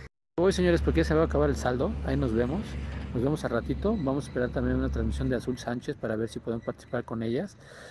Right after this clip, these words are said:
Y, pues, bueno, gracias a todos los que nos apoyaron viendo aquí la transmisión y gracias a todos los que nos están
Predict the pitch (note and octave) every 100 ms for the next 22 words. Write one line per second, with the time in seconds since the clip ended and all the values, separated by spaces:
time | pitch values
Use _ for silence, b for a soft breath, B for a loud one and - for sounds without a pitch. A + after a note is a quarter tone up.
0 | B - C3 A#2+ A#2 A2+ B2 B2+ C3 A2
1 | - C#3 C3+ - - C#3 C3+ B2+ A#2 G#2
2 | - A#2 B2 C#3+ - - - - - -
3 | - - - - - C3 B2+ B2+ B2+ A#2+
4 | A2 C#3 C3 C#3 D3+ D3+ E3+ F#3+ F#3 C3
5 | C3+ - C3 C#3 C3 C3 - C#3 B2 B2
6 | A2 C3+ C3